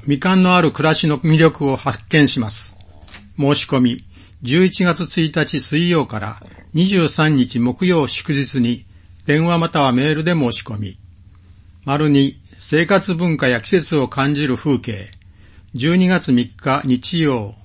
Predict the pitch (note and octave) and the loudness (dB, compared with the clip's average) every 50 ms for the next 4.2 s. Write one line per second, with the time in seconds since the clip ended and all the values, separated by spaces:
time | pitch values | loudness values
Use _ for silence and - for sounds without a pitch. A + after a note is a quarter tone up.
0 | - - - E3+ F3+ F#3+ F3+ - F3+ F3+ F3+ F3+ F#3+ F3+ - - - D3+ C3+ B2+ | -14 -8 -6 -4 -2 -2 -2 0 0 0 0 0 0 -2 -4 -6 -6 -4 -2 -2
1 | B2+ D3+ C#3 C3 A#2+ A#2 A#2+ D3 C#3+ B2 A2 A#2+ A2+ F#2+ G2 G2 - - - - | 0 0 -2 -2 -2 -2 -2 -2 -2 -2 -2 -4 -6 -6 -8 -14 -16 -18 -20 -20
2 | - - - - - - - - - - - - - - - - - - - - | -20 -20 -20 -20 -20 -20 -20 -20 -20 -20 -20 -20 -20 -20 -20 -20 -20 -20 -20 -20
3 | - - - - - - - - - - - - D3+ D#3 E3 E3+ E3+ E3 D#3+ D#3 | -20 -20 -20 -20 -20 -20 -20 -20 -20 -18 -6 -2 2 4 4 6 6 6 6 6
4 | D3 D3 C#3+ - | 6 4 0 -2